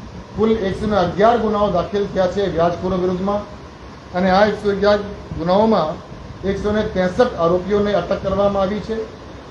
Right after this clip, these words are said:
અને ઓગસ્ટ મહિનામાં કુલ ઓગણત્રીસ લોન મેલા પણ પોલીસ હેડક્વાર્ટર્સમાં પોલીસ અધિકારીઓ મારફતે આયોજન કરવામાં આવી હતું. આપણે જાણીએ છીએ કે ગુજરાત રાજ્યમાં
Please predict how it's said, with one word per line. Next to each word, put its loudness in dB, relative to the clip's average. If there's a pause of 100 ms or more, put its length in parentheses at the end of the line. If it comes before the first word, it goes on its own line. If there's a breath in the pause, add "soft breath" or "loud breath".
અને 0
ઓગસ્ટ 0
મહિનામાં 0 (500)
કુલ 2 (100)
ઓગણત્રીસ 0 (180)
લોન 8
મેલા 4
પણ 2 (460)
પોલીસ -4
હેડક્વાર્ટર્સમાં 0 (420)
પોલીસ -2
અધિકારીઓ 0
મારફતે -2 (240)
આયોજન 0
કરવામાં -2
આવી 2
હતું. -8 (1500)
આપણે 2
જાણીએ 2
છીએ 2
કે -2
ગુજરાત 2
રાજ્યમાં 2